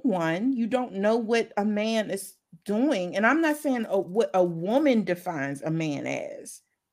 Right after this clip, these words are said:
I'm saying amongst men what a man is. If you've not seen that, maybe you won't know him when you see him. But it's a whole different mentality.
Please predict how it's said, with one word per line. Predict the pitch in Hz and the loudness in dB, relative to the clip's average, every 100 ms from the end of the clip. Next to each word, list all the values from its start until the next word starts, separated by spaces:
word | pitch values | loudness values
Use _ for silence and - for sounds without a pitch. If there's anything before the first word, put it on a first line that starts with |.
| _ _ - | _ _ 2
I'm | 247 | 2
saying | 277 269 233 220 | 2 0 0 0
amongst | 202 196 233 254 254 214 | 2 4 4 2 -2 0
men | 208 277 240 175 143 - _ _ _ - | 8 10 10 6 -6 -14 _ _ _ -6
what | 185 220 190 - 190 | 6 8 8 2 2
a | |
man | 202 208 190 160 | 4 4 2 2
is. | 160 - - 220 - _ _ 233 | -2 -4 -12 -16 -20 _ _ -4
If | 214 | 2
you've | 269 311 | 4 6
not | 302 302 - | 6 4 0
seen | - 302 349 381 320 | -4 0 2 2 0
that, | 202 190 202 - _ _ - | 0 -4 -10 -14 _ _ 2
maybe | 269 339 339 | 6 8 8
you | 339 | 6
won't | 330 320 302 | 6 6 4
know | 247 277 320 302 233 202 196 202 | 4 6 6 6 6 4 0 -6
him | - 285 247 240 | 2 4 6 4
when | 226 | 2
you | 196 196 | 0 -6
see | - 320 294 | 0 2 2
him. | 185 - - _ _ _ _ _ _ _ _ _ - | 0 -4 -18 _ _ _ _ _ _ _ _ _ 0
But | 269 | 4
it's | 320 320 | 4 2
a | |
whole | 294 277 311 349 | 0 6 6 6
different | 302 320 320 311 | 4 2 2 4
mentality. | 294 339 381 370 254 160 - | 2 2 2 2 0 -2 -6